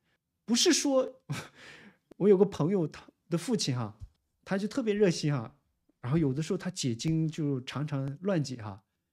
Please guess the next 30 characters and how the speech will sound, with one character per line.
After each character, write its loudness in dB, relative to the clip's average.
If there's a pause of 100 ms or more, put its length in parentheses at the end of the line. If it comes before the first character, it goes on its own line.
(120)
根 2
据 -6
以 -2
赛 0
亚 0
书 -4
的 -4
某 0
节 -2
经 0
文 0
说， -6 (440)
住 0
在 -2 (400)
这 -12
个 0
地， -4 (140)
呃， -6
这 -12
个 2 (680)
什 -2
么 2 (320)
东 4
方 -2
的 -4
这 -2
个 2
极 0
处， -2 (460)
北 6